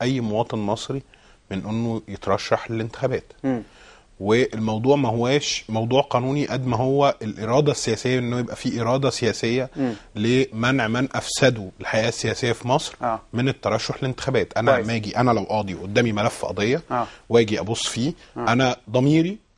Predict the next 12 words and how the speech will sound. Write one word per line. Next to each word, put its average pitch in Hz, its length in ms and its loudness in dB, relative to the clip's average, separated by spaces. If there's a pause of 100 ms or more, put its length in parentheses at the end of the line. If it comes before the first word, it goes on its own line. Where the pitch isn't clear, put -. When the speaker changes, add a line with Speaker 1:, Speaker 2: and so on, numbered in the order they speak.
Speaker 1:
هيروح 123 380 2
ناحية 156 360 -2 (140)
إن 110 160 -2
أنا 131 280 2 (220)
المفروض 110 380 -6 (100)
أمنع 123 240 4
من 110 200 -2
أفسدوا 120 300 0
الحياة 113 220 0
السياسية - 400 0
في - 140 -2
مصر 156 280 0